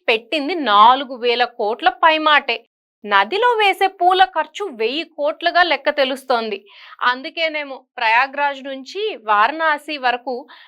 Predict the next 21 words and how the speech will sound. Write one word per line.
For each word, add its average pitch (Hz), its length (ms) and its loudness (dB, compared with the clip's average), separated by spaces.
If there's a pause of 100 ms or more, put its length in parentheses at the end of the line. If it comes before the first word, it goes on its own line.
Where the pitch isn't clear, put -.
(160)
గంగా 311 320 0
నదిలో 392 400 -2
నీటి 330 440 -6
కంటే 359 440 -2
పూలే 349 600 4
ఎక్కువగా 311 360 2
కనిపిస్తున్నాయి. 277 840 -2 (280)
మొత్తం 311 440 2
మీద 381 180 2
మహాకుంభమేళా 277 1000 0
కోసం 269 380 -4
ప్రభుత్వాలతో 359 1000 0 (140)
పాటు 285 340 4
భక్తులు 302 500 -2
చేస్తున్న 349 480 -2
ఖర్చు 302 360 -2
ఏకంగా 277 640 0
మూడు 294 420 -4
లక్షల 285 420 0
కోట్ల 277 480 2
రూపాయలు. 196 540 2